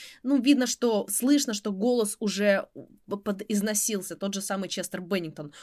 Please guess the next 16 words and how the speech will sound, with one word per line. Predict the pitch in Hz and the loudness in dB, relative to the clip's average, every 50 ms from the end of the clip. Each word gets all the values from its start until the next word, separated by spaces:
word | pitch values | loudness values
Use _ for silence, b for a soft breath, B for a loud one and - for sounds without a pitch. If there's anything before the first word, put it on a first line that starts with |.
| b b | b b
Он | 202 226 | 0 0
офигенно | 233 220 254 220 226 277 254 208 196 | 0 0 -2 -2 0 0 0 0 -2
скримит, | 208 - - - 311 392 339 - - | -4 -4 0 0 2 2 0 -2 -2
но | 190 | -2
если, | 196 196 202 208 190 | -2 -2 -2 -2 -2
опять | 185 - 202 185 160 | 2 2 2 2 2
же, | 170 160 - b b b b | -4 -8 -8 b b b b
в | - | -6
сравнение | - - 196 185 190 214 233 285 339 381 349 214 165 160 | -2 0 0 2 2 2 2 2 0 0 -2 -2 -4 -4
с, | 170 - - - 156 160 | -4 -4 -6 -6 -6 -8
там, | 151 156 151 | -8 -10 -10
со | - - | -12 -12
вторыми | - - 190 180 180 175 170 160 151 147 147 147 151 151 | -6 -4 -2 -2 -2 -2 -4 -6 -6 -6 -6 -8 -8 -10
этими, | 151 - 151 147 139 - - | -10 -10 -10 -10 -8 -10 -10
с, | 147 - | -10 -8
э, | - - - - - 170 165 156 139 | -8 -8 -8 -8 -8 -6 -6 -6 -6